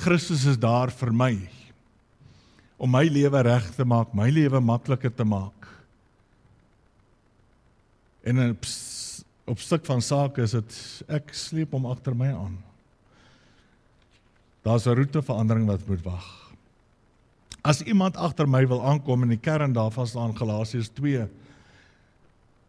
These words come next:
daar's 'n opoffering, daar's 'n prys wat gegee word.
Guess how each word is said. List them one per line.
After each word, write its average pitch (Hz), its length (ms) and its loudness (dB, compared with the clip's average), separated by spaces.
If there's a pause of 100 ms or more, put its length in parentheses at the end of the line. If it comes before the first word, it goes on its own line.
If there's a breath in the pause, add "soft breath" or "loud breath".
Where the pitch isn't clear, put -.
(260)
daar's 135 240 2
'n 185 80 0
opoffering, 175 560 0
daar's 117 200 0
'n 123 120 -2
prys 156 280 -2
wat 139 140 -6
gegee 127 420 -4
word. 90 800 -12